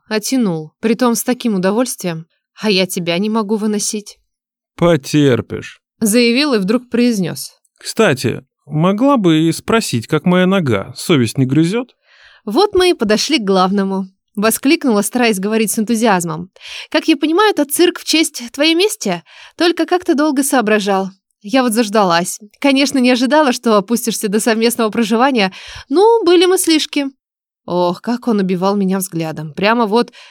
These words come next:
Speaker 1: четвертовал. Даже сел ровно, чтобы как на таракашку смотреть перед тем, как тапком прихлопнуть.
Speaker 2: Скажем так,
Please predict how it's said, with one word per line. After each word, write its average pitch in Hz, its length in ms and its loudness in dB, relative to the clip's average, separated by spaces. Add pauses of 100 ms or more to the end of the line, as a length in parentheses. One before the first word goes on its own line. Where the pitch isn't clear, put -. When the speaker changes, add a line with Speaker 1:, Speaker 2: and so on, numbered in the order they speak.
(140)
Speaker 1:
четвертовал. 202 800 -2
Даже 190 280 0
сел 240 360 0
ровно, 226 260 2
чтобы 196 320 -2
как 214 220 -2
на 208 100 0
таракашку 233 560 -4
смотреть 190 480 -4
перед 208 220 -2
тем, 247 200 -2
как 220 200 -6
тапком 190 400 -2
прихлопнуть. 180 720 -4 (440)
Speaker 2:
Скажем 147 540 -2
так, - 420 -4